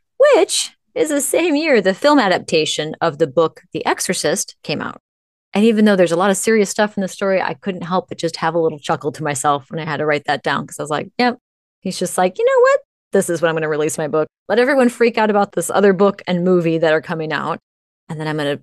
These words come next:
bombshell Satanic Rituals in there." And speaking of books, throughout the seventies, more books were emerging from conservative authors and Christian evangelicals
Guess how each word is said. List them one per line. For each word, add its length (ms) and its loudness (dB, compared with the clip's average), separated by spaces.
bombshell 840 0
Satanic 460 -6
Rituals 380 -4
in 120 -6
there." 200 -6
And 100 0
speaking 300 4
of 100 0
books, 420 -4
throughout 260 2
the 80 4
seventies, 460 2
more 220 4
books 340 0
were 280 0
emerging 640 -4
from 480 -4
conservative 520 0
authors 680 0
and 160 -8
Christian 380 -4
evangelicals 800 -4